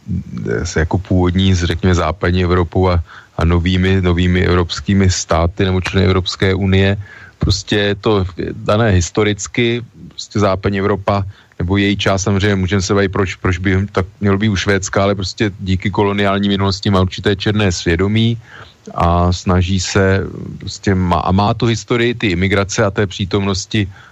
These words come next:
vlastně lidí z těch bývalých kolonií ve společnosti, tam určitá historie je. Takže to samozřejmě východní Evropa nemá ani, nemá ani koloniální minulost, ani tu, tu historii prostě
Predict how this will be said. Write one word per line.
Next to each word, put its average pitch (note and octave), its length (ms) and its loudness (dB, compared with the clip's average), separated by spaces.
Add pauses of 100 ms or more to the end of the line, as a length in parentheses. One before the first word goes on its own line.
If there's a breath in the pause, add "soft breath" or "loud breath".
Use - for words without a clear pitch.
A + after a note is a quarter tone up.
(100)
vlastně F#2 400 2
lidí F#2+ 460 2
z - 160 -4
těch G2 140 0
bývalých F#2+ 400 2
kolonií F#2 500 2
ve F2+ 80 2
společnosti, F#2+ 800 0 (300 loud breath)
tam F#2 240 2
určitá - 300 -4
historie F#2+ 580 0
je. F2 220 2 (840 loud breath)
Takže F#2 560 2 (540)
to G2 160 0
samozřejmě G2 380 2
východní F#2+ 400 2
Evropa F#2+ 360 0
nemá F#2 320 2
ani, F#2+ 220 0
nemá F2+ 280 2
ani F#2 240 2
koloniální G2 580 2
minulost, F#2+ 480 0
ani F2+ 200 2
tu, F#2+ 260 0 (280 loud breath)
tu - 100 0
historii G2 640 2
prostě G2 340 -2